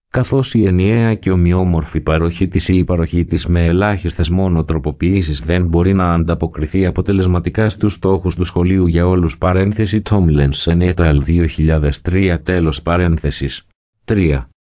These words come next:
Στρατηγική διδασκαλίας με βάση την αρχή της κονστρουκτιβιστικής θεωρίας.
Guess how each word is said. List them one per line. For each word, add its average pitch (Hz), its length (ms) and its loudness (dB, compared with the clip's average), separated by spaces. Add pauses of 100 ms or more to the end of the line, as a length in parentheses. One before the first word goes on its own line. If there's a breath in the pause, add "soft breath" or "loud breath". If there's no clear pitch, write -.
(160)
Στρατηγική 87 800 0
διδασκαλίας 87 760 0
με 95 180 2
βάση 95 400 -2
την 87 180 0
αρχή 90 300 0
της 98 160 0
κονστρουκτιβιστικής 85 1080 -4
θεωρίας. 80 680 0